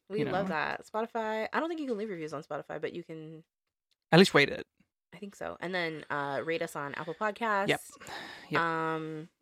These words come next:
Speaker 2: We're on
Speaker 1: you know.
Speaker 2: SoundCloud as well, too.
Speaker 1: Mm-hmm.
Speaker 2: Um, you know, any support for our little baby project here that we got going on would be
Speaker 1: Yeah.
Speaker 2: greatly appreciated. Me and Sarah love doing this stuff.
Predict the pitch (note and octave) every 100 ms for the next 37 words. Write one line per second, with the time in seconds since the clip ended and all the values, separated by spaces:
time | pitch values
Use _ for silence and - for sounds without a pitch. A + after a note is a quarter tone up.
0 | _ D3+ D3 B2 D3 D3+ - D3 C#3 C#3+
1 | - F3+ F#3 A3 A#3+ B3 B3 E3+ E3+ E3+
2 | D#3+ D#3+ - F#3+ E3 C#3+ C#3 - F#3 A#3+
3 | A3+ A#3 - - E3 D#3+ D3+ - _ -
4 | - D#3+ D#3 D3+ C#3+ D3+ D3+ D3 D3 D3
5 | D3 C#3+ - _ _ D#3+ D3+ D3+ D3 C#3
6 | C#3 C#3 - C#3 C3+ C#3 C#3 C3+ C#3 C3+
7 | C3+ C3+ C#3 C#3+ C3+ C#3+ C#3 C#3+ - D3
8 | E3 D#3+ E3+ F3 D#3+ D3+ - D3 D#3+ E3
9 | D3 D3+ D3+ D3+ D#3+ D#3+ - D#3 F#3